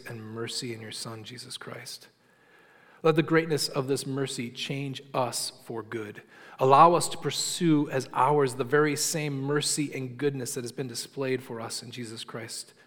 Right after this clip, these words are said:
our Lord, whose name is to be praised forever and ever as worthy and good and righteous and true, as merciful and loving.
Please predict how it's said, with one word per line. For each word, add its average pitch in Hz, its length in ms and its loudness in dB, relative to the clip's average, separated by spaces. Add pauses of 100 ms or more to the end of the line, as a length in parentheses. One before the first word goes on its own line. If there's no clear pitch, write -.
(160)
our 113 140 -8
Lord, 107 340 -12 (800)
whose 143 180 2
name 147 340 2
is 131 140 -6
to - 80 -16
be 127 100 -4
praised 123 580 -4
forever 135 440 0
and 123 260 -6
ever 123 340 -2
as 110 140 -8
worthy 120 560 0
and 117 240 -14
good 135 300 2
and 113 260 -12
righteous 127 440 -4
and 120 140 -12
true, 123 640 -8 (560)
as - 100 -12
merciful 120 680 -6 (480)
and 120 120 -16
loving. 113 340 -14